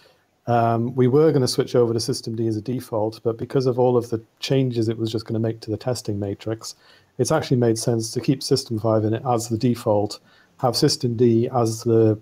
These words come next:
um, Pocky alt conf-, alt, uh,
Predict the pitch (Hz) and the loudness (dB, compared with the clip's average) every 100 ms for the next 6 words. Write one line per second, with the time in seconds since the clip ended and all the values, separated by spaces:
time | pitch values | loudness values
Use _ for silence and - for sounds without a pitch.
0 | 139 110 110 107 104 104 101 _ _ _ | -4 0 0 0 -2 -4 -6 _ _ _
1 | _ _ _ _ 151 - 120 117 117 - | _ _ _ _ -4 2 4 4 0 -6
2 | 107 - 139 120 - - - - 110 | -6 -2 2 2 0 -8 -8 0 2